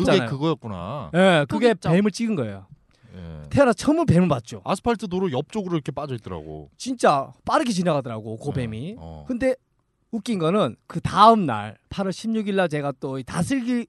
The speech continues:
Speaker 1: 다슬기를 잡으러 저 계곡에
Speaker 2: 예,
Speaker 1: 갔어요.
Speaker 2: 예, 예,
Speaker 1: 잠깐
Speaker 2: 예.
Speaker 1: 강가에.
Speaker 2: 예.
Speaker 1: 다슬기를 잡다, 잡으러 갔다가 이제 때마침 소변이 마려운 거예요.
Speaker 2: 예.
Speaker 1: 그래서 소변이
Speaker 2: 음.
Speaker 1: 마려워서 잠깐 이제 숲으로 갔죠.
Speaker 2: 아, 기대된다, 이제.
Speaker 1: 사람들이 없는 숲으로.
Speaker 2: 어.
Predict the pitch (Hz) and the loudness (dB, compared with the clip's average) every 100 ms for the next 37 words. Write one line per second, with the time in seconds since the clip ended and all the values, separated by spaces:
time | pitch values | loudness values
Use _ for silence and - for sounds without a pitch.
0 | - 165 233 226 220 170 151 143 131 165 | -8 -6 -4 0 0 0 0 -6 -4 -2
1 | 226 196 113 107 107 107 101 87 82 - | 0 0 -2 -6 -6 -4 -6 -6 -8 -6
2 | 156 160 120 110 127 139 101 85 - _ | -6 -4 -4 -4 -4 -4 -6 -10 -16 _
3 | _ _ - 165 190 220 214 196 - - | _ _ -6 -4 -2 -2 -2 -2 -4 -4
4 | 208 214 196 196 220 214 277 233 165 _ | -2 0 0 0 0 2 2 0 -8 _
5 | _ _ _ _ - 226 226 185 - 233 | _ _ _ _ -4 0 0 -2 0 2
6 | 247 254 151 101 117 104 95 90 113 143 | 4 2 -4 -6 -8 -8 -12 -8 -2 -2
7 | 92 110 101 87 - 175 226 247 240 185 | -2 -6 -8 -10 -14 -6 -2 0 0 0
8 | 156 190 180 196 160 156 180 170 127 127 | 0 0 0 -4 -6 -6 -6 -6 -10 -14
9 | 139 - 240 269 156 - - 113 101 160 | -10 -10 -4 -2 -2 -4 -14 -12 -6 -4
10 | 247 123 110 127 82 82 85 165 202 165 | 0 0 0 -2 -10 -14 -8 0 0 0
11 | 131 165 185 170 190 170 110 101 180 320 | -4 -4 -6 -8 -8 -6 -4 -2 -4 -4